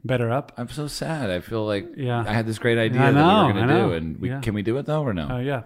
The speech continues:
Speaker 1: Better Up and, uh,
Speaker 2: Are you
Speaker 1: Oura,
Speaker 2: contractually
Speaker 1: for,
Speaker 2: obligated?
Speaker 1: for Oura Ring and for Therabody.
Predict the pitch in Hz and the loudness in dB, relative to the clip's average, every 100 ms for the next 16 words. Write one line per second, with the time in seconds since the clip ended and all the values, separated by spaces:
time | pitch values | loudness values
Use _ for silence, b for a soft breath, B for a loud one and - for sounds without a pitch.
0 | - 127 135 151 156 151 135 131 123 123 | -10 -4 -2 0 -2 -2 -2 -2 -2 -4
1 | 101 135 160 98 107 101 90 80 87 98 | -2 0 0 0 -2 -2 -2 -2 -2 -4
2 | 110 117 139 160 165 170 165 131 120 113 | -4 -2 0 2 2 0 0 -2 -4 -4
3 | 175 147 110 98 | -2 0 -2 -4